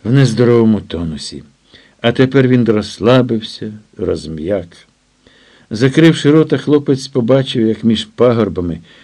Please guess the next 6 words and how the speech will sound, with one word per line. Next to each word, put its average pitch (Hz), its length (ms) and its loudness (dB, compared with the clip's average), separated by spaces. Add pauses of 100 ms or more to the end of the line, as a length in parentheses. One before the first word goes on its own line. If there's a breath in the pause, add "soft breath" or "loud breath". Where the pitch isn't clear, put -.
(120)
до 104 100 0
яких 131 340 2
Ріно 120 320 2
вів 113 240 0
Тойоту, 139 560 0 (580 soft breath)
щось - 800 0